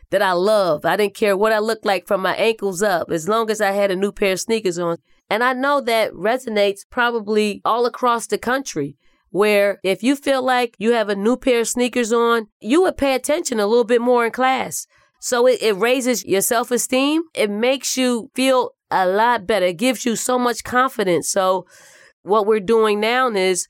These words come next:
we're going into elementary schools and we're implementing a new initiative called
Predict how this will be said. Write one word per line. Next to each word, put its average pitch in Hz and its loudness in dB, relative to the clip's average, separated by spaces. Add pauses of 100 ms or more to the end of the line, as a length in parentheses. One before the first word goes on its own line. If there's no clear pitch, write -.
we're 190 0
going 262 2
into 254 -2
elementary 233 -2
schools 180 0
and 170 0
we're 190 0
implementing 214 0
a 180 2
new 214 2
initiative 208 -2
called 180 0